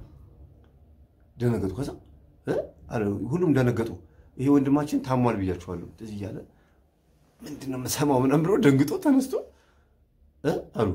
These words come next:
ሁሉም ደነገጡ። «ይሄን ድርጅት አፍርሰህ ብዬ ነው የተላኩት» አለ። «ማነህ አንተ?» «እገሌ እኮ። የት ነህ አንተ? ማነህ?» «እዚህ ያው ታያቸዋል፣ እዛ ጋ ይታያቸዋል፣ ፎቋ የእሱ ባለቤት ነኝ።» ደነገጡ።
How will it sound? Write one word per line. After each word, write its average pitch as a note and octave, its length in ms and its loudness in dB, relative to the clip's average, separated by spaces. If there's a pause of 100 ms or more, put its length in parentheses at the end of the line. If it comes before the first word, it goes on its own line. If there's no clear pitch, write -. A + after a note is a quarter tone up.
ሁሉም A3 280 4
ደነገጡ። G#2+ 380 4 (640)
«ይሄን F#3 180 2
ድርጅት E3 260 -2
አፍርሰህ C#3+ 300 -4
ብዬ C#3 120 4
ነው C#3 80 6
የተላኩት» C3 420 -4 (360)
አለ። G#2+ 140 -18 (1000)
«ማነህ G3+ 340 2
አንተ?» F#3 220 0
«እገሌ F#2+ 240 -2 (1500)
እኮ። F3+ 160 -10 (200)
የት F3 240 4
ነህ D3 120 0
አንተ? B2 220 0
ማነህ?» G#2 340 0
«እዚህ B2+ 260 -8
ያው F4 180 -2 (160)
ታያቸዋል፣ G#4 380 -2
እዛ - 140 -18
ጋ E4 120 0
ይታያቸዋል፣ E4 480 -4
ፎቋ D#4+ 280 -8
የእሱ G#2 300 -2
ባለቤት E2 360 -4
ነኝ።» D#2+ 160 -12 (1080)
ደነገጡ። F2+ 560 -4